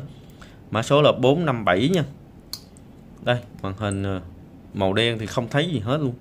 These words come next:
dễ gì thấy được cái đốm đó ha. Nhưng mà em bắt lên cho bà con coi nha. Đây, cái đốm nhỏ xíu, nhỏ xíu ở đây nè ha.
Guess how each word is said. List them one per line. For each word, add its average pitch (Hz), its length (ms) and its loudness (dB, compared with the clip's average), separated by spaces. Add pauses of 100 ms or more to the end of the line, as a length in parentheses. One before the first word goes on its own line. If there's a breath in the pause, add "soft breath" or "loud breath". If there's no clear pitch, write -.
(120)
dễ 117 220 2
gì 104 160 -2
thấy 135 220 0
được 113 120 -2
cái 135 140 0
đốm 151 240 4
đó 175 80 2
ha. 170 160 2 (560 loud breath)
Nhưng 117 120 -4
mà 104 60 -2
em 110 160 -2
bắt 143 200 -2
lên 123 140 0
cho 120 100 -2
bà 110 140 0
con 120 160 -2
coi 120 260 2
nha. 120 120 -4 (140)
Đây, 127 100 0 (500 loud breath)
cái 139 120 0
đốm 143 200 4
nhỏ 123 100 2
xíu, 175 260 2
nhỏ 139 80 2
xíu 123 260 2
ở - 20 -2
đây 117 180 2
nè 107 140 -2
ha. 143 140 0